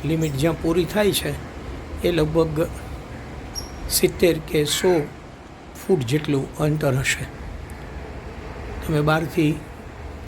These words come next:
સમુદ્રની પાસે જઈને બેસી શકો છો, પણ ત્યાં ન બેસવું હોય તો તમે તમારી બાલ્કનીમાં બેસીને પણ સમુદ્રને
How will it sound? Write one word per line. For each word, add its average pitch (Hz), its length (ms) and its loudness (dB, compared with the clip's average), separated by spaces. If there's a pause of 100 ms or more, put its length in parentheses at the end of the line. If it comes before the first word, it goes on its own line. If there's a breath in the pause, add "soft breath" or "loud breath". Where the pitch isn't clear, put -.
(640)
સમુદ્રની 160 760 2
પાસે 151 320 2
જઈને 165 260 2
બેસી 143 360 0
શકો 151 380 0
છો, - 220 -6 (960)
પણ 170 100 -2
ત્યાં 185 380 2
ન 156 80 4
બેસવું 143 420 2
હોય 131 240 -2 (1200)
તો 190 120 -2
તમે 185 280 4 (440)
તમારી 175 300 2
બાલ્કનીમાં 151 640 4
બેસીને 131 480 0
પણ 139 280 -2 (840)
સમુદ્રને 147 680 0